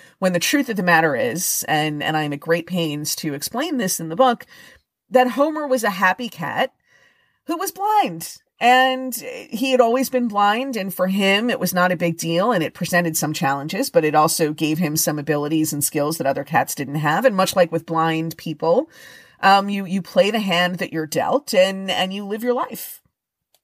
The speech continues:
So, but, but the point being that I, there just were, I, I realized that there would be a lot of people who just say, "I, I don't want to read about a blind cat." So I think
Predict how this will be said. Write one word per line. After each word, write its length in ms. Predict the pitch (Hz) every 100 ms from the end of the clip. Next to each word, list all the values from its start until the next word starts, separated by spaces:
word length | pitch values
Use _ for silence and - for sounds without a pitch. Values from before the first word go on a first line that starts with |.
| _ _ _ - -
So, 680 | - 208 208 202 202 185 -
but, 180 | 262 -
but 180 | 277 269 -
the 160 | 254
point 340 | 214 - 285 254
being 220 | 247 220
that 200 | 190 -
I, 280 | - 175 160
there 180 | 202 185
just 240 | 175 180 -
were, 320 | 175 180 185 -
I, 180 | 175 165
I 100 | 180
realized 520 | 175 139 107 - -
that 100 | 175
there 80 | 170
would 80 | 165
be 80 |
a 60 | 165
lot 160 | 156 156
of 60 |
people 220 | 175 160 156
who 80 |
just 160 | 147 156
say, 200 | 151 143
"I, 160 | 165 170
I 100 | 160
don't 280 | 151 170 156
want 120 | 160
to 60 | 156
read 180 | 160
about 160 | 151 147
a 40 |
blind 320 | 139 139 135 139
cat." 320 | 147 85 - - - - - _ _ _ _ _ _ _ _ _
So 240 | - - 247
I 120 | 254
think 600 | 254 247 247 - -